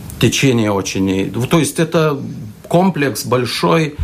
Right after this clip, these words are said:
нарушений, предохра-, предохранных и, и, и других всех, что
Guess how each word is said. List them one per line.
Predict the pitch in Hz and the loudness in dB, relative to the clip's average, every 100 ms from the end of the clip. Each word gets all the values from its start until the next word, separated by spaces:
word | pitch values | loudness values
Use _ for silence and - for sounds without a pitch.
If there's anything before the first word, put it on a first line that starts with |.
| - - - - | -8 -10 -10 0
нарушений, | 135 127 113 - 110 113 151 214 214 202 - - - - | 2 2 0 -2 0 2 2 0 -2 -6 -12 -20 -20 -6
предохра-, | - 104 107 98 - 107 113 - | -2 2 2 2 -2 -6 -6 -2
предохранных | 113 104 92 - 131 139 117 104 - 110 | 0 0 0 0 2 2 2 -2 -6 -8
и, | |
и, | 107 - 104 98 | -2 0 0 0
и | 98 | 0
других | 107 110 139 139 | 2 0 2 0
всех, | - - 135 | 0 0 0
что | - - 120 120 - | -2 0 2 2 0